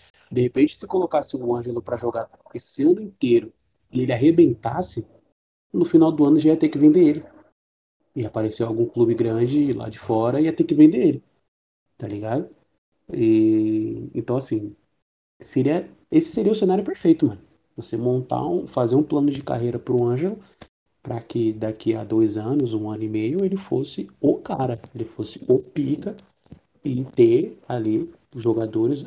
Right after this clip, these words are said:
ao redor dele que fizesse ele ser mais foda ainda. Esse seria o cenário perfeito. Mas, Brasil, né, filho? Não tem como.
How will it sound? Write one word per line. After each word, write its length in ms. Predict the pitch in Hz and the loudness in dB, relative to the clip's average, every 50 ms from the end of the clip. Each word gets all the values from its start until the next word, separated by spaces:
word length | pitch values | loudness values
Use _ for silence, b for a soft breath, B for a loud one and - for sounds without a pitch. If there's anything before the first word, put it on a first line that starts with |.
| - | -10
ao 140 | - 120 117 | -6 -6 -4
redor 420 | 107 131 - - - - 120 135 156 | -2 -2 -2 -4 -4 -6 -6 -6 -6
dele 400 | 135 127 117 117 143 - - - _ - - - | -4 -2 -2 -2 -2 -4 -8 -16 _ -20 -14 -12
que 80 | 127 | -10
fizesse 540 | 120 - 123 110 104 110 113 127 131 - 135 | -4 -2 -2 -2 -2 -2 -6 -6 -6 -8 -8
ele 140 | 120 120 127 | -6 -6 -8
ser 280 | - - 127 123 120 | -4 0 0 0 0
mais 240 | 120 110 127 165 - | 0 -4 -8 -8 -8
foda 360 | - - - 127 131 151 190 | -10 -8 -6 -6 -4 -6 -6
ainda. 260 | 262 254 170 135 120 - - _ _ _ _ _ _ _ _ _ _ _ _ _ _ _ _ _ | -6 -4 -4 -4 -6 -8 -12 _ _ _ _ _ _ _ _ _ _ _ _ _ _ _ _ _
Esse 160 | - 123 123 - | -14 -14 -12 -8
seria 200 | - 202 196 208 | -6 -4 -4 -6
o 60 | - | -6
cenário 320 | - 220 208 208 214 214 | -6 -6 -6 -6 -6 -6
perfeito. 500 | - 330 - - - - 131 - - - _ - | -8 -10 -12 -8 -4 -4 -4 -4 -6 -10 _ -8
Mas, 520 | 269 - 160 156 - - - - - - _ _ _ _ _ _ _ _ _ _ | -2 0 0 0 0 -2 -6 -10 -16 -20 _ _ _ _ _ _ _ _ _ _
Brasil, 480 | 185 - - 226 208 151 131 139 160 165 | -14 -12 -10 -8 -8 -6 -4 -2 0 0
né, 100 | 170 175 | 0 0
filho? 320 | 165 - - 117 107 104 - _ _ _ _ _ _ _ _ _ _ _ _ _ _ | -2 -4 -8 -8 -8 -10 -16 _ _ _ _ _ _ _ _ _ _ _ _ _ _
Não 80 | - - | -18 -14
tem 200 | - - 131 147 | -10 -8 -8 -8
como. 340 | - - - 117 110 104 | -8 -8 -8 -8 -8 -10